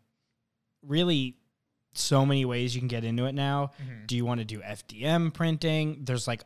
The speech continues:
Speaker 1: a million different ways you can go. Um, and then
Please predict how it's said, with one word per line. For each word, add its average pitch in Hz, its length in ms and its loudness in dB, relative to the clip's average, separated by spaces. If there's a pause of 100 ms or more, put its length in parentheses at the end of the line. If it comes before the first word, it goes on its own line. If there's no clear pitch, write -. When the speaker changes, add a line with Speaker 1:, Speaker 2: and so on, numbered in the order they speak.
(100)
Speaker 1:
a 143 100 2
million 127 560 4
different 117 340 -6
ways 113 280 -4
you 113 80 -6
can 113 100 -6
go. 123 480 0 (380)
Um, 110 600 -2 (380)
and 123 160 0
then 113 360 -2